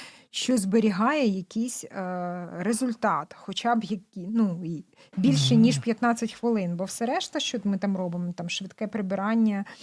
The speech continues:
Speaker 1: воно дуже швидко, ти вже не бачиш результатів того прибирання.
Speaker 2: Мгм.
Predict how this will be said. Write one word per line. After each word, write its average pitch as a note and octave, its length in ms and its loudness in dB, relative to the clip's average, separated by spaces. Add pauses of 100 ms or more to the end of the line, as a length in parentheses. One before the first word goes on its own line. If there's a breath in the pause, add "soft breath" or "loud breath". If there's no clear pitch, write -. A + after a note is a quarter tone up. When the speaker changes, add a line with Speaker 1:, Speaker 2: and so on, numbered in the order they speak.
(280 loud breath)
Speaker 1:
воно G#3+ 180 2
дуже G#3+ 400 2
швидко, G#3 460 -4
ти G3+ 120 -4
вже F3+ 140 0
не G3 120 4
бачиш F3+ 440 -2
результатів F3 600 -6
того F3+ 260 -6
прибирання. E3 720 -4 (260)
Speaker 2:
Мгм. E3+ 160 0